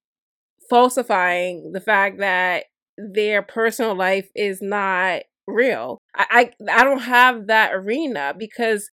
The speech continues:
there wasn't anything shown that made it seem like their marriage was on rocky grounds.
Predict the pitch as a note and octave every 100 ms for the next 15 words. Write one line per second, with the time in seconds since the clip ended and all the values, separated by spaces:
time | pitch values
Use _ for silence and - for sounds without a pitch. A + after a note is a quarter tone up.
0 | - G#3+ C4+ C4+ C#4+ C#4+ D4 C#4 D4 C#4
1 | C4+ C4 - B3+ B3+ B3 A3+ A3 F#3+ A3
2 | A#3 A#3 - A#3 A3+ A3 G#3 G3+ G3+ F#3+
3 | G#3+ A#3 A3+ G#3+ A3 G#3+ G#3 G#3 G3 G#3+
4 | G#3+ G3 F#3+ F#3+ G3+ G3 A3 A#3 - -
5 | G#3